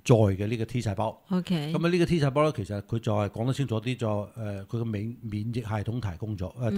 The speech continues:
Speaker 1: 高咗嘅。
Speaker 2: 嗯。
Speaker 1: 咁啊，誒，因為經過研究發現咧，呢個 T 細胞咧係可以保護人體咧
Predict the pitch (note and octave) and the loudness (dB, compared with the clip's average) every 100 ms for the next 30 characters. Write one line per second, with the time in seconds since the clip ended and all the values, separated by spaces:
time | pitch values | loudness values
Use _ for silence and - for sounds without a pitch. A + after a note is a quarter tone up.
0 | G2 F3+ A2+ - G2 C3 - - - - | 2 2 2 2 -2 -4 -6 -16 -20 -12
1 | D3 D#3+ C#3+ B2+ B2+ A#2+ A#2+ A#2+ A#2 - | -2 2 4 2 0 0 0 -2 -6 -16
2 | D3 E3+ D3+ C3 - _ D#3 C#3 B2 F#2+ | -2 2 4 2 -6 _ 0 2 2 -2
3 | F#2 A2+ A#2 A#2 G#2 C3+ C#3+ - - _ | -4 -2 0 0 0 -2 -2 -10 -20 _
4 | _ C3 D#3+ D3+ D#3+ B2+ B2+ A#2 C#3 D3 | _ 0 4 4 4 4 4 6 6 6
5 | B2+ A#2 G2+ B2+ C3+ - F#2 A#2+ C#3+ A#2 | 4 0 2 2 2 0 0 2 4 2
6 | G2+ F#2 E2 F2 F#2 G2 F#2 C#3+ D#3+ | 2 0 -6 -6 -4 -2 2 4 4